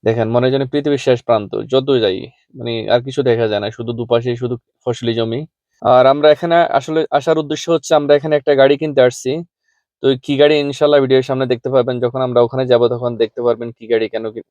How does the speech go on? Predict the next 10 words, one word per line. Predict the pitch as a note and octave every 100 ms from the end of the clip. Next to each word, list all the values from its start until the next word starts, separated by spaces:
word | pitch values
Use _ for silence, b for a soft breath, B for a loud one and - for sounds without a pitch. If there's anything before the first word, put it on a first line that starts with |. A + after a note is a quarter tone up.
| -
মানে, | B2 A#2
কি | B2
গাড়ি | B2 A#2
কিনতে | A#2 F2+ F#2+
আসছি। | - G#2+ A2 _ _ _ _ _ _ _ _ _ _ _ _ _ _ _ _ _ _ _ _ _ _
শহরে | - D#3 D#3+ F3 F3+
ঢুকতেই | D#3+ E3+ - F#3 E3
চোখে | E3 E3 E3
পড়লো | D#3 C#3+ D#3+ D#3+ -
পাপায়েজ। | D#3+ D3+ C#3 B2 C3